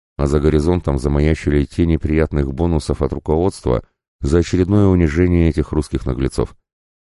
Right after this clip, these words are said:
Наглецов, которые без разрешения осмеливаются поднимать свою голову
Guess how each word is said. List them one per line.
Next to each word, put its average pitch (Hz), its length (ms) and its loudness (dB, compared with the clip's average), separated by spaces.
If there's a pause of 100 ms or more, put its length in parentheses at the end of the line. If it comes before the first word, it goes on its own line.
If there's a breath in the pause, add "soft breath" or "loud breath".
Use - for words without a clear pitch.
(120)
Наглецов, 69 560 0
которые 67 400 0
без 67 160 0
разрешения 73 880 0
осмеливаются 85 760 0
поднимать 78 460 -2
свою 73 260 -2
голову 71 480 -2